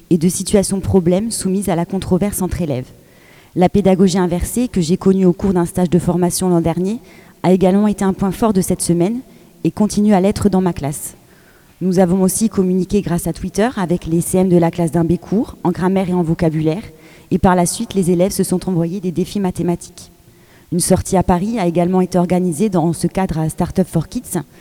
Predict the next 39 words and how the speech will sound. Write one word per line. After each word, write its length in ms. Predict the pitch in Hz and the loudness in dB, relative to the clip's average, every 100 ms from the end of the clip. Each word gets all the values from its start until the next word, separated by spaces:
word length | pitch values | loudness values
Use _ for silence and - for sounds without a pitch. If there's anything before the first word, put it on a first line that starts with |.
| - - - - - | -20 -20 -20 -20 -8
Il 80 | 180 | -4
s'agissait 480 | 196 190 180 - 214 | 2 2 0 0 0
du 140 | 175 | 0
premier 300 | - 214 214 | -2 0 0
salon 380 | 214 185 180 247 | 0 0 0 0
dédié 340 | 214 190 156 | -2 -2 2
aux 60 | 180 | 0
startups 540 | - 170 - 202 - - | 2 -2 0 0 -2 -4
développant 500 | 151 180 190 - 202 | -2 4 2 2 -2
des 120 | 175 | -4
projets 380 | - 170 165 190 | -2 -2 0 0
à 60 | |
vocation 420 | 165 180 160 165 202 | 0 0 -2 -4 -4
pédagogique. 720 | 202 180 175 160 139 - - _ - - - | -2 0 0 -4 -8 -14 -20 _ -20 -6 -2
Les 160 | 170 | 2
enfants 280 | 180 - 196 | 2 0 -2
ont 60 | 190 | 0
participé 460 | 175 - - 170 | -2 -4 -8 -2
à 80 | 170 | -2
des 180 | 160 151 | 0 -2
ateliers 460 | 165 165 156 185 - - - - | -2 -2 -2 -6 -8 -18 -20 -10
où 80 | - | -2
ils 160 | 175 180 | 0 0
ont 60 | |
pu 100 | 170 | 0
découvrir 400 | 180 175 170 196 | -2 -2 -2 0
la 100 | 175 | 0
programmation 600 | 151 156 170 175 170 - | 0 0 0 2 0 -2
d'un 120 | 160 143 | -4 -2
robot, 480 | 160 143 156 190 | -2 -2 0 0
la 140 | 185 147 | 0 -2
création 400 | - 156 151 175 | -4 -4 -4 -2
de 100 | 151 | 0
livres 300 | 165 143 160 | 0 0 0
numériques, 540 | 160 151 196 - - - - - - | 0 -2 -4 -10 -18 -20 -20 -20 -8
l'impression 540 | 147 180 - 185 - 175 | -2 0 0 -4 0 0
en 60 | |
trois 220 | 165 170 160 | 2 0 0
D, 220 | 160 | -2